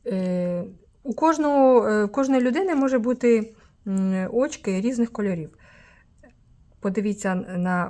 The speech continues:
в очі своїх батьків і оберіть потрібен пластилін. Я обрала блакитний.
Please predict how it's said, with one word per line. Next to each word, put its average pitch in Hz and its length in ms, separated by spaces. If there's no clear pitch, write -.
в 190 120
очі 190 220
своїх 185 320
батьків 202 400
і 349 120
оберіть 233 680
потрібен 208 400
пластилін. 190 560
Я 220 200
обрала 185 380
блакитний. 208 680